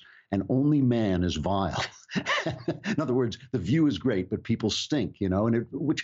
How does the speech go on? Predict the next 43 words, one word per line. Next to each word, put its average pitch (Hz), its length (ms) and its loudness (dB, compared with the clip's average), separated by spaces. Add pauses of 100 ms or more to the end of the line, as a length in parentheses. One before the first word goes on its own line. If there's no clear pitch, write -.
(160)
which 147 160 0
in 170 100 2
turn 165 440 0
reminded 110 420 2
me, 107 80 4
that 123 160 0
line 147 280 0
reminded 104 420 2
me 104 200 2
of 101 280 0
the 110 180 2
opening 120 380 2
of 92 60 2
Mister 107 260 0
Smith - 280 -2
Goes 104 200 0
to 101 80 -2
Washington. 95 560 -2 (200)
If 101 140 -4
you 98 80 2
remember, 95 540 2
Jimmy 101 260 0
Stewart 95 460 0 (340)
is 85 240 -2
this 92 160 -2
kind 98 220 -2
of 92 60 2
yokel, 95 500 0
a 80 40 -2
kind 92 160 -2
of 76 120 -6
Boy 95 160 0
Scout 92 420 -2 (200)
who 101 160 -2
gets, 95 420 -4
uh, 98 260 0
through 90 140 -2
a 85 40 0
series 92 440 0
of 78 180 -2
ridiculous 95 500 0
events, - 320 0
gets, - 360 -4